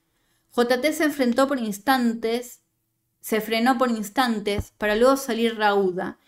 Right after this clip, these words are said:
y subirse al auto sin rumbo fijo. Sin rumbo, porque sin, si es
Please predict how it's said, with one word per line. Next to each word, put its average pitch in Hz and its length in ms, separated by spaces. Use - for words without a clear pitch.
y 226 100
subirse 254 560
al 226 160
auto 277 380
sin 220 280
rumbo 202 360
fijo. 180 580
Sin 294 260
rumbo, 190 460
porque 202 240
sin, 233 420
si - 240
es 240 200